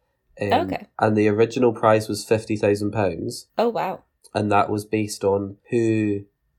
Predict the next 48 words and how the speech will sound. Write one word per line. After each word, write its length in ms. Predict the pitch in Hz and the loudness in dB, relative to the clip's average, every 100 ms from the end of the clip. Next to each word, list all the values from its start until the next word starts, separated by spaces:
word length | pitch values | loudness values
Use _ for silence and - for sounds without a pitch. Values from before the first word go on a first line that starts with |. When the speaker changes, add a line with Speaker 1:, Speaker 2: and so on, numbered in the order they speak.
| _ 101 | _ -2
Speaker 1:
um, 340 | 98 98 - | 0 0 -4
so 160 | - 113 | -2 2
that 160 | 113 101 | 4 4
was, 200 | 104 - | 0 -4
if 160 | 107 117 | -6 -2
you 80 | 107 | 0
were 140 | 104 | 0
voted, 380 | 117 117 113 110 - _ _ _ _ _ | 2 0 0 -6 -12 _ _ _ _ _
if 160 | - 107 | -10 -2
you 60 | 120 | 0
were 120 | 113 | 2
voted 360 | 127 - 120 - | 0 0 -4 -6
the 80 | 107 | -4
favourite 480 | - 123 117 113 | 2 2 2 2
at 80 | 90 | 2
the 120 | 98 107 | 2 2
end 240 | 110 110 | 2 -2
of 160 | 104 - | -4 -4
the, 400 | 101 98 95 - _ _ | -2 0 -2 -8 _ _
at 120 | - 110 | -6 0
the 120 | 101 | 0
end 140 | 104 | 0
of 80 | 101 | -2
the 80 | 98 | -4
show 420 | - 110 95 95 - | 0 2 2 -2 0
by 160 | 98 | 0
the 200 | 95 101 | 0 -4
rest 320 | 98 101 - | -2 -2 -2
of 140 | 98 - | -12 -4
the 160 | 101 | -4
members 460 | 92 107 107 104 98 | -2 -2 -2 -2 -6
of 140 | 101 | -10
the 80 | 101 | -8
circle, 520 | - 107 - 151 175 - _ | -4 -2 0 0 0 -8 _
you 180 | 113 110 | -2 2
Speaker 2:
Mm-hmm. 80 | |
Speaker 1:
won 220 | 110 107 104 | 4 4 2
fifty 320 | 104 - 104 | -4 -4 -2
thousand 320 | 95 92 90 | -2 -2 -4
pounds. 560 | 104 92 - - - - _ - | -2 -2 -4 -14 -18 -20 _ -4
Um, 300 | 101 95 - | 0 0 -2
and 140 | 104 98 | -4 -2
because 440 | 101 - 120 117 | -4 -2 0 0
of 100 | 120 | -2
how 180 | - 110 | 0 0
big 380 | 104 - 107 104 | -2 0 0 0
it 100 | - | -2
escalated, 840 | 98 101 - 107 113 - 131 151 | -2 -2 -4 0 0 0 -2 -6